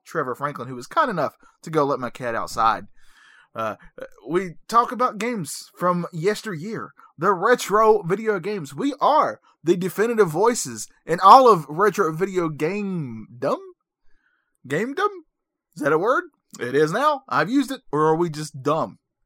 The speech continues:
and we play games? Good question. Nobody knows. Trevor's made it back. Uh, Trevor, <clears throat> first let's, let's, let's do a quick Patreon shout out.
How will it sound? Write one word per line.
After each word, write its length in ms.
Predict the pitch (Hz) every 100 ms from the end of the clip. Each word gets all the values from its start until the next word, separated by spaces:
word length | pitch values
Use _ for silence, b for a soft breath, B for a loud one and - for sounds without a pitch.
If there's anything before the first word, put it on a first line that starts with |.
| -
and 100 | 107
we 80 | 104
play 260 | 160 175
games? 360 | 156 104 127 - _ _ _ -
Good 160 | 226
question. 380 | 170 220 208 208 - _ b
Nobody 300 | 156 151 170
knows. 260 | 175 139 - - - _ _
Trevor's 360 | - 131 139 135
made 140 | 127
it 100 | 131
back. 300 | 120 98 - _ b b b b b b b _
Uh, 140 | 156 180
Trevor, 440 | 220 220 220 - -
<clears throat> 260 | 190 170 B B B B B _ _ - - -
first 280 | - 214 214
let's, 240 | 226 196 -
let's, 220 | 185 202 - _ _ _ -
let's 180 | 220
do 160 | - 233 - -
a 60 |
quick 220 | - 208 -
Patreon 480 | 202 208 208 214
shout 260 | 214 143 127
out. 180 | 123